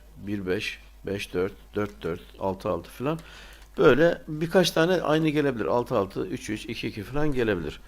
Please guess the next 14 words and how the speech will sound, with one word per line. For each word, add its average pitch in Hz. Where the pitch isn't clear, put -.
Buna 196
devam 214
ettiği 233
zaman 110
her 196
yüzeyin 135
şansı -
eşit -
olduğu 92
için 214
istatistiksel 165
bir 160
bilgi 139
veriyorum. 78